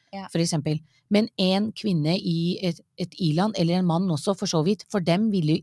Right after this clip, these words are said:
Speaker 2: kanskje ikke denne vesken ha noe betydning. I det hele tatt, de er interessert i mat på bordet, god helse og andre verdier. Mens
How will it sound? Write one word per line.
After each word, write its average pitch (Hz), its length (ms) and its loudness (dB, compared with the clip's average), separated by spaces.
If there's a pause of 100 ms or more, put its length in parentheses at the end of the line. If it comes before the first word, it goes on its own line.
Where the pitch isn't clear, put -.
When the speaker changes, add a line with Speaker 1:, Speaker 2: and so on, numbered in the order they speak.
Speaker 2:
kanskje 175 260 -4
ikke 180 120 -2
denne 160 200 0
vesken 156 300 -4
ha 170 120 -2
noe 160 360 0
betydning. 151 440 -4 (480)
I 190 100 2
det 180 100 0
hele 165 200 2
tatt, 175 220 -4
de 175 220 2
er 180 120 4
interessert 170 560 -2
i 156 80 0
mat 185 380 0
på 202 100 0
bordet, 170 540 2 (380)
god 180 240 6
helse 175 580 2
og 180 220 2
andre 143 260 2
verdier. 143 420 2 (320)
Mens 190 440 0